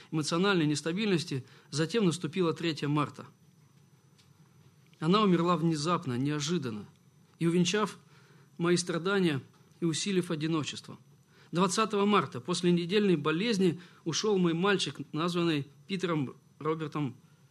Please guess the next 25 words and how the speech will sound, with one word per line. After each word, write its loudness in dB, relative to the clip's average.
а, -8
Ро-, -6
Робсоном, -8
в -18
честь -4
её -8
отца. -14
Пусть 2
все, -2
кто -8
когда-либо -2
прошёл -2
через -8
такие -6
тёмные 2
периоды, -2
посочувствуют -6
мне 2
и 0
всем -2
остальным, 0
кому -4
пришлось -4
пережить -6
подобное. -6